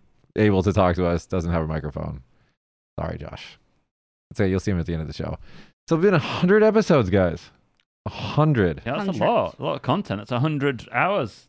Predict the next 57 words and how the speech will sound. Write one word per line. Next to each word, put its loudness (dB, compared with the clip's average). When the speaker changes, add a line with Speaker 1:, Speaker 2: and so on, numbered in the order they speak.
Speaker 2:
almost. -6
Speaker 1:
Yeah, 6
it's 0
like 4
a 4
hundred 2
hours. 4
Some, 2
'cause 0
some 4
of 4
the 4
episodes 0
are 2
actually 2
over 4
an 2
hour. 0
Speaker 3:
Mm-hmm. -6
Speaker 2:
Yeah. -4
Speaker 1:
We 6
learn 4
not 2
to -4
do 2
that. -2
Speaker 2:
Yeah. 8
Speaker 1:
<laughs> 2
'Cause 0
if 2
you 2
have 6
a, 4
if 2
you 4
have 4
an 2
hour 6
worth 4
of, 0
like, 2
crappy 2
content, 4
it's 0
better 4
to 4
have 2
thirty 2
minutes 0
of -10
better -4
content, -10
Speaker 2:
Mm. -10
Speaker 1:
right? -4
Speaker 2:
Yeah, 0
yeah, -8
yeah. -6